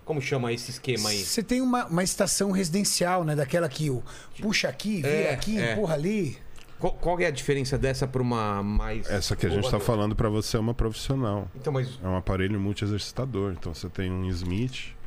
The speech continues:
Speaker 3: junto com ele você tem um crossover.
Speaker 1: Um agente Smith, o que que é o Smith?
Speaker 3: O Smith é uma barra guiada. E essa barra guiada te possibilita fazer qualquer exercício que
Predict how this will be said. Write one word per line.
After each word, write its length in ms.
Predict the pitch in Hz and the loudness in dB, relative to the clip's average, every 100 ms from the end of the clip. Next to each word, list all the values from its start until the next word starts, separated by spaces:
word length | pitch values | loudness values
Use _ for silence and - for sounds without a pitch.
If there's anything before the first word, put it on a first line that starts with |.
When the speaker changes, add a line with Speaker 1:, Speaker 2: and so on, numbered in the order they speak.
| - - | -10 -10
Speaker 3:
junto 300 | - 82 85 | -8 -6 -6
com 160 | - 82 | -6 -4
ele 120 | 82 | -4
você 200 | 80 73 | -4 -6
tem 200 | 78 87 85 | -8 -6 -4
um 80 | |
crossover. 600 | 95 104 104 85 90 95 | -4 -2 -2 -2 -2 -2
Speaker 1:
Um 40 | 110 | -2
agente 340 | 117 143 165 | -2 0 -2
Smith, 440 | - 127 117 - - | -2 -2 -2 -6 -10
o 40 | |
que 100 | 131 | -8
que 120 | 131 | -2
é 40 | 117 | -2
o 60 | |
Smith? 540 | 101 90 95 87 - 117 | -2 -8 -10 -12 -10 -4
Speaker 3:
O 40 | |
Smith 420 | 120 110 135 135 | -2 0 0 0
é 40 | 143 | 0
uma 240 | 143 143 | 0 0
barra 360 | 123 117 107 120 | 0 0 0 0
guiada. 580 | 113 117 98 80 76 78 - | 0 0 0 -2 -4 -8 -2
E 60 | |
essa 240 | 78 - 87 | -2 0 -2
barra 300 | 90 85 87 | 0 0 0
guiada 340 | 85 85 95 | 0 0 0
te 160 | 95 - | -4 -6
possibilita 720 | 107 95 113 98 95 98 110 | -6 -4 -4 -2 0 0 -2
fazer 420 | - 107 92 95 | -2 -2 0 -2
qualquer 760 | - 95 - 101 104 127 139 131 | 0 -4 -2 0 0 0 0 0
exercício 680 | 104 107 101 - 104 - | 0 0 0 -2 -2 -4
que 400 | 123 - 123 127 | -6 -2 0 0